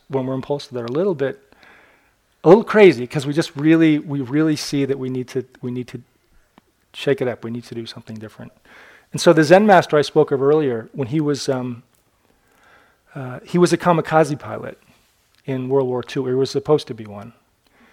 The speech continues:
And he was really devoted to, to, this was another way of getting himself into something bigger. So he really wanted to give himself for the,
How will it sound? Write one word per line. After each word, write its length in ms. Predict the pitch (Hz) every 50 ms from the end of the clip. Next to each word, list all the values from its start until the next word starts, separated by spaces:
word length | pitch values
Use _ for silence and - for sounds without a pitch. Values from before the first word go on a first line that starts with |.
| _ _ _ _ _ _ _ _ _ _ -
And 140 | 151 147
he 80 | 156 170
was 180 | 165 160 - 139
really 460 | 135 135 143 175 185 196 202 202 196
devoted 520 | 156 175 139 143 151 156 160 170 165 165 -
to, 180 | - 127 - _ _ _ _
to, 240 | - 143 131 - - _ _ _ _
this 180 | 135 151 - -
was 100 | 156 139
another 220 | 151 151 151 151
way 120 | 143 139
of 80 | 131 117
getting 200 | 127 135 139 139
himself 400 | 135 127 - - 131 127 - - -
into 180 | 139 131 123 123
something 360 | - - 131 - 131 120 117
bigger. 360 | 113 127 120 113 104 101 - _ _ _ _ _ _ _ _ _
So 140 | - - 120
he 60 | 131
really 220 | 131 135 139 143
wanted 180 | 139 143 143 127
to 60 | 123 117
give 140 | 127 123
himself 400 | 120 127 113 - - 104 101 -
for 120 | _ - 123
the, 180 | 110 113 113